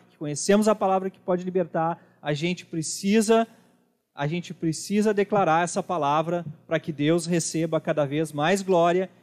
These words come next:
e, à medida, e, e nessa medida a graça vai alcançar ainda mais pessoas. Por isso, nunca desistimos. Ainda que o nosso exterior seja, esteja morrendo, nosso interior está sempre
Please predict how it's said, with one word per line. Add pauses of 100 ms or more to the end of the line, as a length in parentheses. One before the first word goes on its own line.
(100)
e,
à
medida, (220)
e,
e
nessa
medida (280)
a
graça
vai
alcançar
ainda (320)
mais (200)
pessoas. (240)
Por
isso,
nunca
desistimos. (680)
Ainda
que
o
nosso
exterior
seja,
esteja
morrendo, (340)
nosso
interior
está
sempre